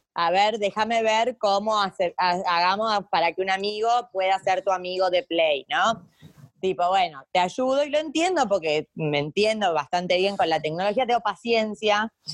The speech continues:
Entonces, está, ¿no? Lo ayudo, lo entendí. Hoy entiendo mucho más que al principio de la cuarentena cómo hacer para sumar un amiguito en Minecraft o qué sé yo.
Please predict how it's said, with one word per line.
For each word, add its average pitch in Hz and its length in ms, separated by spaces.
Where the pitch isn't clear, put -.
Entonces, 175 640
está, 160 380
¿no? 180 260
Lo 233 100
ayudo, 285 520
lo 202 180
entendí. 208 1040
Hoy 247 420
entiendo 208 380
mucho 214 220
más 220 120
que 226 80
al 202 60
principio 180 320
de 196 80
la 190 80
cuarentena 214 760
cómo 220 320
hacer 208 320
para 190 220
sumar 190 320
un 196 80
amiguito 185 540
en 185 180
Minecraft 196 720
o 175 120
qué 214 120
sé 220 60
yo. 285 240